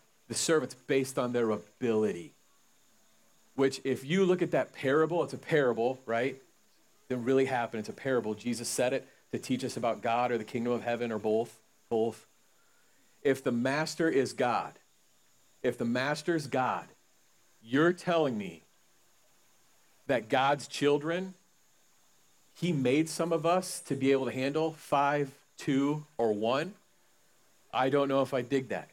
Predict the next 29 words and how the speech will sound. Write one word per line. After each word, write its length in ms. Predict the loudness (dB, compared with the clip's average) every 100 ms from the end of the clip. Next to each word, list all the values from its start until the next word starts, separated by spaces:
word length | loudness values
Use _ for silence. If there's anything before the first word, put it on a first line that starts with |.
| _ _ 0
Let's 260 | 0 0
make 240 | 0 0 0
it 120 | -2
worse 500 | 2 2 2 -2 -8
now, 280 | -8 -10 -18 _ _ _
okay? 320 | 2 2 0 -4
We're 80 | -2
gonna 80 | 2
make 200 | 0 0
it 100 | 2
worse, 480 | 4 6 2 -2 -12 _
and 100 | 0
then 60 | 2
we're 80 | 2
gonna 100 | 2
come 200 | 0 2
back 200 | 2 2
into 320 | -2 -2 -6
it. 120 | -6 -12 _ _ _ 0
Matthew 420 | 2 2 2 -4
twenty, 480 | -4 2 4 4 0
starting 420 | -2 2 2 4
at 100 | 0
verse 380 | 2 2 2 -4 -10
one. 560 | -2 2 2 0 -8 _ _ _ _ _ _ _ _ _ _ _ _ _ _ _ _
Matthew 320 | 2 2 2 -2
twenty, 300 | 2 2 2
verse 320 | 2 0 0
one. 340 | 0 0 -4